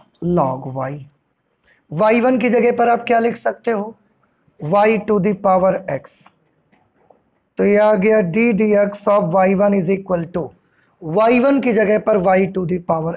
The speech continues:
x लिख देंगे और बाकी जो कुछ जहां पर भी है उसको ज्यों का त्यों बना रहने देंगे।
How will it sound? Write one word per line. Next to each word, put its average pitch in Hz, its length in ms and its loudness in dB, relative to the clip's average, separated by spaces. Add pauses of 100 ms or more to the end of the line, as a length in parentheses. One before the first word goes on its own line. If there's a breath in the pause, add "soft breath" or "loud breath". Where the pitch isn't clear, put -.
(120)
x - 260 -12
लिख 147 260 -12
देंगे 160 360 -14 (1600 soft breath)
और 202 340 2
बाकी 196 440 0
जो 254 360 0 (100)
कुछ 262 320 -2
जहां 208 380 2
पर 214 240 0
भी 196 180 0
है 190 140 2 (720 soft breath)
उसको 208 460 0
ज्यों 214 380 2
का 220 240 0
त्यों 220 300 0
बना 170 260 2
रहने 147 340 -6
देंगे। 151 460 -10